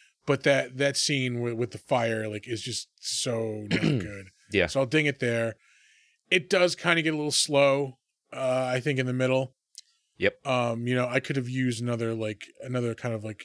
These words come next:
Speaker 1: action scene. You know, give me a little bit more of that.
Speaker 2: Yeah.
Speaker 1: Um, so I'll ding it for that. Overall, I'm gonna give this, I'm gonna give this, like, a seven five, I think.
Speaker 2: Okay.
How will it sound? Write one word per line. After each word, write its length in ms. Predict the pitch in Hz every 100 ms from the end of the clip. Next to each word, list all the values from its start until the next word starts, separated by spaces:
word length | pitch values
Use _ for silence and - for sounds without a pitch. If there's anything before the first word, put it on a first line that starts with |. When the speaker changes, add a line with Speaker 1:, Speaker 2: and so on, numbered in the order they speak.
| -
Speaker 1:
action 340 | 113 104 - 101
scene. 420 | - 98 95 101
You 80 | 107
know, 120 | 104 101
give 100 | -
me 60 | 131
a 40 |
little 140 | 127 113
bit 80 | 113
more 220 | 113 101
of 80 | 98
that. 240 | 92 - _ _ -
Speaker 2:
Yeah. 220 | 90 78 - _ _
Speaker 1:
Um, 560 | 117 110 107 107 107 101 _ _ _ _ _ _
so 160 | - 165
I'll 80 | 156
ding 220 | 160 143
it 80 | 131
for 120 | 113
that. 280 | 107 104 - _ _ _ _ _ _ _ -
Overall, 800 | 214 202 196 190 180 180 175 -
I'm 200 | 180 185
gonna 160 | 180 170
give 200 | 165 156
this, 600 | 151 143 - - - -
I'm 100 | 170
gonna 120 | 190
give 160 | 185 185
this, 160 | 180
like, 80 | 165
a 60 | 135
seven 720 | - - - - 143 123 117
five, 500 | - - 104 92 92
I 80 | 95
think. 360 | - 95 - - _ -
Speaker 2:
Okay. 220 | 120 98